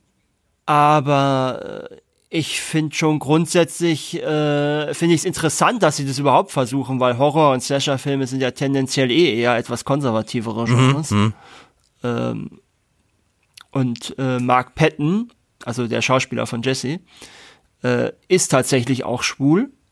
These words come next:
Speaker 2: Mhm.
Speaker 1: und hat auch gemeint, also der Film hat ihm durchaus, diese Dreharbeiten haben ihm durchaus auch mitgeholfen, da sich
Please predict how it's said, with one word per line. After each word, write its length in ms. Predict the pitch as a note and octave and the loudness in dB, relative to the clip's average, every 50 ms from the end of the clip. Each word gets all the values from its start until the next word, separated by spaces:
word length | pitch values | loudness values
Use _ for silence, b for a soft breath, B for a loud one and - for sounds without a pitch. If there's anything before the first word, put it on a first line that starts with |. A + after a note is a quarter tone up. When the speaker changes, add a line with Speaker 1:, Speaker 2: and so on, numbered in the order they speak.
| _ | _
Speaker 2:
Mhm. 380 | - A#2+ B2 C3 B2+ D3+ D3+ - _ | -2 2 4 4 4 2 0 -4 _
Speaker 1:
und 320 | - B2+ C3 C3 C3 C3 C#3 | -4 -2 0 0 0 0 0
hat 120 | C3 C3 | 0 2
auch 320 | C3 C3+ B2+ - - - | 0 0 -2 -4 -14 -10
gemeint, 400 | - C3+ C#3 C#3+ C#3+ C3 A#2 A2 | -6 0 2 4 4 4 2 0
also 160 | A#2 B2 A2+ A#2 | -2 -4 -2 -2
der 140 | A2+ A#2 A#2 | -4 -4 -4
Film 240 | - - C3+ C3 C3 | 0 0 0 2 2
hat 140 | C3 B2+ | 0 -2
ihm 120 | - B2+ B2 | -2 -6 -2
durchaus, 520 | A#2+ C3 C3 C3+ B2 B2+ C3 - - - | -2 -2 -2 -2 -4 -6 -6 -10 -14 -10
diese 200 | - B2 A#2+ B2 | -8 -6 -6 -6
Dreharbeiten 580 | A#2 - C3 C3+ C#3 C#3+ C3+ C#3+ C#3 C3 - B2 | -6 -2 2 4 4 4 4 4 2 2 2 0
haben 120 | B2+ C3+ C3 | 0 0 0
ihm 60 | B2 | 2
durchaus 280 | C3 C#3 C#3 C3+ A#2+ - | 2 2 2 2 0 -2
auch 120 | - C3 | -4 -2
mitgeholfen, 800 | B2+ D3+ D3+ - - D3 B2+ B2+ D3 D#3 D#3 D3 - C3 B2 A#2+ | -2 -4 -4 -2 -4 -2 0 4 4 4 4 2 0 -4 -2 0
da 220 | A#2+ A#2+ A#2 A#2 | 0 2 0 0
sich 420 | A2 A#2+ B2 B2 - - - - | 0 -2 -4 -6 -6 -12 -14 -16